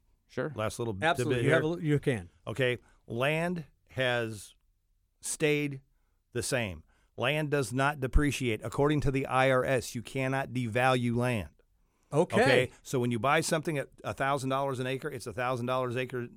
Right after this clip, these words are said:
Speaker 2: uh, ten years down the road, unless there are mitigating factors like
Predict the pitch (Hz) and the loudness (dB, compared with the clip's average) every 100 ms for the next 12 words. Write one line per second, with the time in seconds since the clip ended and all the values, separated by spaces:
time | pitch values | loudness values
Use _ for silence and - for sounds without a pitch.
0 | - 131 - - 139 131 127 113 131 131 | -18 -18 -18 -6 -2 0 -2 -2 0 0
1 | 120 139 139 127 - - 131 127 131 117 | 4 4 4 0 -14 -4 -2 2 0 -2
2 | - 127 123 117 117 113 117 117 120 123 | -6 -2 0 0 0 2 0 0 -2 -2
3 | 117 139 135 - 104 110 104 | -2 -2 -2 -4 -6 -4 -6